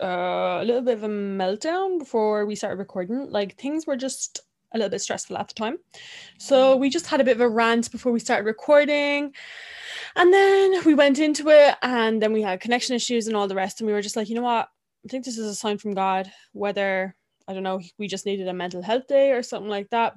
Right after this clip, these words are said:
Speaker 1: But we're back now, and we're gonna be back for a while. We're not taking any more breaks, so don't worry. Um, but yeah, I'm doing okay now. Um, yeah, just kind of trying to preoccupy myself.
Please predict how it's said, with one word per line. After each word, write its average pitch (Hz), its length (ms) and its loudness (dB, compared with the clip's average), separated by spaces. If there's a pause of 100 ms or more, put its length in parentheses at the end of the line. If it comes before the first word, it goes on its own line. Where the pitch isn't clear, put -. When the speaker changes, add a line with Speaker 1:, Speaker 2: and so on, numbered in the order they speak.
Speaker 1:
But 190 400 -2 (460)
we're 202 140 -4
back 202 300 -2
now, 208 380 -6 (400)
and 165 320 -10
we're 170 120 -8
gonna 175 140 -10
be 180 120 -10
back 180 260 -6
for - 140 -12
a 214 80 -6
while. 185 240 -4
We're 180 60 -6
not 175 160 -8
taking 196 180 -10
any 208 100 -6
more 269 160 -6
breaks, 214 480 -6 (100)
so 165 480 -8 (200)
don't 196 160 -6
worry. 202 380 -4 (600)
Um, 254 360 2
but 285 120 -2
yeah, 254 640 2
I'm 233 260 2
doing 349 600 4 (100)
okay 226 480 0
now. 196 420 -4 (300)
Um, 185 840 -6 (1400)
yeah, 233 680 0
just - 280 -12
kind 254 240 -2
of 240 140 -12
trying 220 500 -4
to 226 180 -6
preoccupy 226 640 -8
myself. 233 960 -8